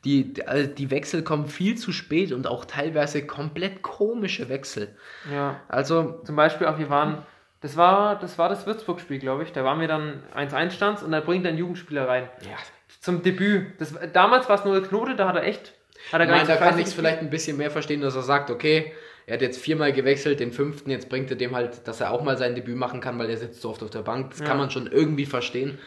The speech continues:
Speaker 2: Aber bei eins eins
Speaker 1: Aber
Speaker 2: gegen Würzburg, bei
Speaker 1: Ja.
Speaker 2: so einem Spiel, das man gewinnen muss, ähm, nimmt man dann so einen wichtigen, also keine Ahnung, wen er damals rausgenommen hat.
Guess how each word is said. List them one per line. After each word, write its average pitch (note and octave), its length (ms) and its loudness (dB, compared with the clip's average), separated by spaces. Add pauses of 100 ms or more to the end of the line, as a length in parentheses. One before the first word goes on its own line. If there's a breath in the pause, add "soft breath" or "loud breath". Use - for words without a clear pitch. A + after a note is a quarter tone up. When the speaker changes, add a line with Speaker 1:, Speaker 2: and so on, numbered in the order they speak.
(180 loud breath)
Speaker 2:
Aber D#3 200 6
bei E3 200 8
eins E3 200 0
eins B2+ 200 4
Speaker 1:
Aber - 40 -8
Speaker 2:
gegen D3 200 0
Würzburg, F#3 680 -2
bei D3+ 100 0
Speaker 1:
Ja. B2 80 0
Speaker 2:
so F#3 60 6
einem G3 100 2
Spiel, F#3+ 240 -6
das F3+ 140 -2
man D3+ 120 -2
gewinnen E3 260 -2
muss, F3+ 320 -4 (680 soft breath)
ähm, C#3+ 280 0
nimmt D#3 180 -2
man D#3+ 100 0
dann C#3+ 140 0
so D3 80 -8
einen C#3 100 -6
wichtigen, C#3 320 -8
also C3 160 -8 (220)
keine C#3 160 -6
Ahnung, C3+ 140 0
wen C#3 40 -2
er C3+ 80 -2
damals C3 260 -4
rausgenommen C#3+ 440 -6
hat. D3+ 320 -8